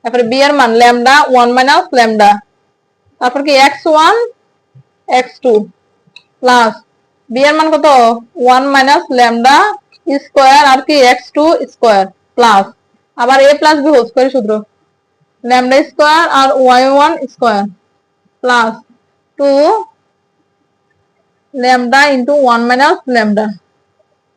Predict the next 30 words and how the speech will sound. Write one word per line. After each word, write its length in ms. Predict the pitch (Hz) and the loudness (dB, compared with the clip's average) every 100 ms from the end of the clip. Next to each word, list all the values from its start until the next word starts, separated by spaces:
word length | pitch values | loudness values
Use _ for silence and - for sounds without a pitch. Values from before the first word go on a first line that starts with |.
| _ _ - | _ _ -6
আর 80 | 262 | -4
এখানে 160 | 254 269 | -2 -2
কি 60 | 294 302 | 0 2
হবে? 180 | 311 285 240 247 - _ _ _ - | 4 4 2 -2 -8 _ _ _ -10
ওয়াই 260 | 240 240 247 | -2 0 2
ওয়ান, 200 | 269 302 330 247 | 2 0 0 0
ওয়াই 160 | 226 202 | 0 0
টু 80 | 208 208 _ _ - | -4 -6 _ _ -2
প্লাস 300 | 233 220 202 - _ _ _ _ _ _ _ _ | 0 2 -2 -6 _ _ _ _ _ _ _ _
ওয়ান 240 | 254 254 254 262 | -4 -2 0 0
minus 300 | 277 311 349 262 | 0 -2 -4 -2
lambda 300 | 254 240 262 277 | 0 0 0 -2
square, 420 | - 277 285 320 453 415 _ _ _ _ 330 254 254 | -2 2 4 2 0 -4 _ _ _ _ -10 -2 0
y, 40 | 247 247 - _ _ _ - 254 | 0 -2 -8 _ _ _ -10 -4
আর 80 | 247 | -2
এখানে 160 | 262 277 | 0 -2
কি 60 | 285 285 | -2 -2
থাকবো? 200 | 285 311 254 240 240 - | 2 4 4 2 -4 -2
ওয়াই 160 | 240 240 262 | 0 0 0
টু 100 | 311 440 415 _ 247 | 0 0 -4 _ -20
স্কয়ার। 340 | - 240 202 190 - _ _ _ _ _ _ _ _ _ _ _ _ _ - | -4 -2 -2 -6 -12 _ _ _ _ _ _ _ _ _ _ _ _ _ -8
ঠিক 120 | 254 277 | -2 0
আছে? 180 | 320 285 254 240 _ _ _ - | 0 0 -2 -4 _ _ _ -8
তার 100 | 269 | -4
মানে 120 | 285 294 | -2 0
আমরা 100 | 294 | 0
এখানে 160 | 302 294 | -2 -2
কি 60 | 339 302 226 | 0 0 2
বর্গের 360 | 262 277 330 392 - | 0 2 2 0 -2
সূত্র 200 | 202 | -6